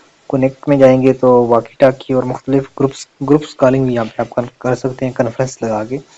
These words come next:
तो इसके अलावा यहाँ पे more option में जाते हैं और more में calling rates आपको बता दिए हैं। Setting,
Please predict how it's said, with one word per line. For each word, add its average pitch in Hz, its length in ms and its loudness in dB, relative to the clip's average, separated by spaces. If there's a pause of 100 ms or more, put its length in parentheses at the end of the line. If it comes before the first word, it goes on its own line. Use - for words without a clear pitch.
(480)
तो 120 340 -4
इसके - 240 -10
अलावा 131 320 2
यहाँ 120 160 -2
पे 123 380 -4
more 127 240 0
option 127 260 0
में 127 100 -4
जाते 113 300 -6
हैं 120 240 -10 (180)
और 123 140 -8
more 120 240 -2
में 131 140 -2
calling 131 320 0
rates 123 300 -4
आपको 117 180 -6
बता 117 240 -4
दिए 127 200 -4
हैं। 120 100 -10
Setting, 139 380 -6